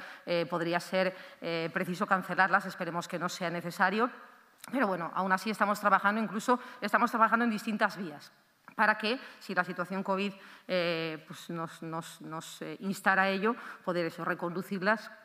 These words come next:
y hacerlas de la mejor manera posible. Muchas de las exposiciones que, que vamos a ver aquí se van a hacer, se van a plantear al aire libre, en plazas, para que, eh, el visitante, el peregrino también pueda acceder a ellas.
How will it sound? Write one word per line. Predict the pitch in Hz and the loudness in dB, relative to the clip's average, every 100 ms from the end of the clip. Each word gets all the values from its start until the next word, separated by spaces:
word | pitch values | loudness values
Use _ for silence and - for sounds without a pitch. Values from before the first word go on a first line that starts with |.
| - - | -20 -6
y | 185 | -2
hacerlas | 202 208 208 | 4 6 8
de | 202 | 6
la | |
mejor | 180 175 170 | 4 0 0
manera | 165 160 | 0 -2
posible. | 170 - 165 | -4 -4 0
Muchas | 208 208 190 | 2 2 2
de | |
las | 170 175 | 0 -2
exposiciones | - 180 185 202 208 208 - - - | -6 -4 -2 0 0 -4 -18 -12 -4
que, | 170 165 | -2 -2
que | 165 | 2
vamos | 170 185 185 | 2 2 2
a | |
ver | 180 | 4
aquí | 175 180 202 220 - - | 2 2 -4 -4 -10 -10
se | - | 0
van | 160 170 | 2 4
a | |
hacer, | 160 185 185 - | 4 0 -2 -6
se | 175 | -2
van | 175 | 0
a | |
plantear | 180 180 170 175 190 208 - - - _ _ - - | 2 2 2 4 4 2 -8 -20 -20 _ _ -18 -2
al | 214 | 2
aire | 202 185 | 4 2
libre, | 180 202 185 226 | 2 2 4 4
en | 190 | 4
plazas, | 196 190 214 214 | 4 4 4 4
para | 190 185 | 4 2
que, | - 202 240 - - - | 0 -6 -6 -12 -16 -6
eh, | 180 170 170 | -2 0 0
el | 196 180 | 0 -2
visitante, | 185 190 196 202 202 | -2 0 4 4 2
el | 196 | 2
peregrino | 190 180 165 180 190 | 2 0 2 0 2
también | 180 180 | 2 2
pueda | 180 170 | 4 4
acceder | 175 - 165 160 | 2 0 -2 -2
a | 151 | -4
ellas. | 147 160 - | -8 -12 -16